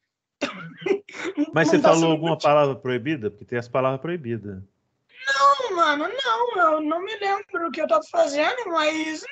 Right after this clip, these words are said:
Speaker 1: não, eu só tava conversando com os caras e falando merda.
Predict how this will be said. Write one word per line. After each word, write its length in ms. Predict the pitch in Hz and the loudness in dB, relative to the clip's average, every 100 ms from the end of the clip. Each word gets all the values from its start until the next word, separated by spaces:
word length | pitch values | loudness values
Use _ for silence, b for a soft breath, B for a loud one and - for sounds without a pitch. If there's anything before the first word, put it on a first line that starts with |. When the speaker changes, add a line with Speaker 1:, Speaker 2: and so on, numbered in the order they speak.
| 605 | -6
Speaker 1:
não, 220 | 480 415 | -2 2
eu 60 | 311 | 2
só 120 | 277 | 2
tava 200 | 302 311 | 0 0
conversando 500 | 440 453 466 427 381 | 0 0 0 0 -8
com 80 | 453 | -8
os 120 | 427 | -6
caras 320 | - 330 349 370 | 0 0 0 -4
e 40 | |
falando 240 | 381 403 466 | -6 -6 -4
merda. 380 | 381 302 247 | -2 0 -2